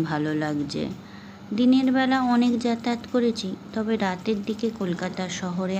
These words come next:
আমি খুব একটা আসিনি। এই যে কথা বলতে বলতে সামনে দিয়ে দুর্গা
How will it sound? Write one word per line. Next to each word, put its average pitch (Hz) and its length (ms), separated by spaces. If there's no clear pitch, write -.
আমি 165 160
খুব 160 180
একটা 143 340
আসিনি। 160 320
এই 220 200
যে 220 160
কথা 180 320
বলতে 208 300
বলতে 220 300
সামনে 220 340
দিয়ে 220 180
দুর্গা 226 320